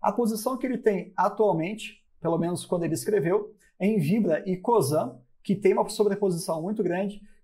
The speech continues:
gira em torno aí de cento e vinte milhões de reais. É algo que pra gente impressiona muito,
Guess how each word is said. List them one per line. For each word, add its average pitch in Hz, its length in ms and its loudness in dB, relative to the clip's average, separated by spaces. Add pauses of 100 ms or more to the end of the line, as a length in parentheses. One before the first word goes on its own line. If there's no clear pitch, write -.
gira 165 300 2
em 226 100 -4
torno 214 220 -2
aí 202 140 0
de 190 120 -2
cento 208 340 -4
e 196 40 0
vinte 190 340 -4
milhões 190 440 2
de 180 80 -2
reais. 156 640 -2 (320)
É 190 100 4
algo 180 320 4
que - 100 -14
pra 220 220 2
gente 180 280 -2
impressiona 202 480 0
muito, 262 300 -2